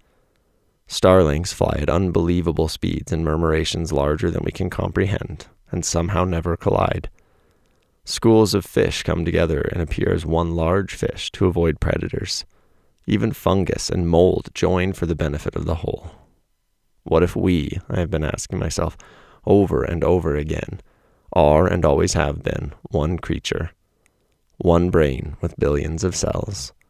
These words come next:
each human life a single cell in some collective consciousness much larger than we would ever be able to understand? What if we are one thing,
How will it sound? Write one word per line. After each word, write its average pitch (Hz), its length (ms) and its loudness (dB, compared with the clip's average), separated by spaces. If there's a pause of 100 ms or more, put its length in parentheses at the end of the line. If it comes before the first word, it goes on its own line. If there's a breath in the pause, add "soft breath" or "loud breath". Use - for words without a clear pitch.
(360)
each 80 320 0
human 92 360 0
life - 320 -2
a - 60 0
single 80 340 0
cell - 340 -2
in - 60 -6
some 80 200 -4
collective - 600 -2
consciousness - 800 -6
much 90 260 -2
larger 85 560 0 (380 soft breath)
than 98 140 2
we 85 100 4
would 85 160 2
ever 87 540 0
be 67 140 -2
able - 180 -2
to - 100 -6
understand? 82 680 -4 (1600 soft breath)
What 92 160 4
if 101 160 4
we 92 180 6
are 95 120 8
one 82 300 4
thing, - 420 -4